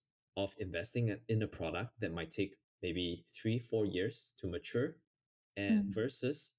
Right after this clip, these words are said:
Speaker 1: investing in a product that already has a product market fit and, uh, that, that could, that could be liquid in six months to a year, and then allow them to have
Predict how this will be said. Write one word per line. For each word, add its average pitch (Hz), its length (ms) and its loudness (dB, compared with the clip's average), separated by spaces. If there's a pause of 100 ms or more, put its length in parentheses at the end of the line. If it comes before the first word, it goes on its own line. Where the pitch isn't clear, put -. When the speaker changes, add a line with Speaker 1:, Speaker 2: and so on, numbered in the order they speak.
(200)
Speaker 1:
investing 98 500 0
in 98 100 -4
a 87 40 -4 (120)
product 85 360 -4
that 85 380 -2
already 98 400 2
has 107 180 2
a - 60 -8 (100)
product 98 260 -2
market 87 300 -8
fit - 280 -2 (800)
and, 85 560 -4 (640)
uh, 82 400 -4
that, 87 220 -8
that 92 140 -2
could, 92 320 0
that 92 160 -2
could 90 220 -2
be 82 100 -2
liquid 95 480 0
in 85 400 -4 (100)
six - 320 -4
months 92 340 -4
to 95 100 -2
a 87 40 0
year, 95 440 0 (420)
and 90 160 -4
then 87 320 -2
allow 85 340 0
them 85 280 -2 (100)
to 82 260 2 (100)
have 76 260 -4